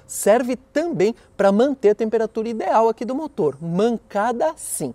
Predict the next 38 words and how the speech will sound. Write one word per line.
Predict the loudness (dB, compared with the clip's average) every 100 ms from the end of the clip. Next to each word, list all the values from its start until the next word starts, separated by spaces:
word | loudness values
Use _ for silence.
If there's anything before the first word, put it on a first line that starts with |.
| 0
São | 4 4
cento | 6 4 4 4
e |
vinte | 2 2 0 -6
cavalos | -8 0 4 8 8 8 2
em | 4
ambos | 4 4
os | -4 -2
combustíveis | -2 -2 -4 -4 -2
e | -2
dezessete | 0 2 8 8 8 6 6 6 4
vírgula | 2 6 6 4
cinco | 0 -6 -4
quilos | -2 0 0 -2
de | -4
torque | 2 4 4 2
em | 2
ambos | 2 2
os | -4
combustíveis | -4 -4 -6 -2 0 2
a | 2
apenas | 4 6 6 4
mil | 4 2 4 4
e |
quinhentos | 2 -2 2 2 2 -2
giros. | 0 0 0 -2 -8 0
Ou | 4 6
seja, | 6 6 6
você | 2
pensa | 0 2 2 2 0
em | -4
pisar, | -2 0 2 2
já | 2
tem | 0 -2
todo | -4 2 4 4 2
o | 0
torque | 4 4 2 -4
disponível, | 0 4 4 2 0 0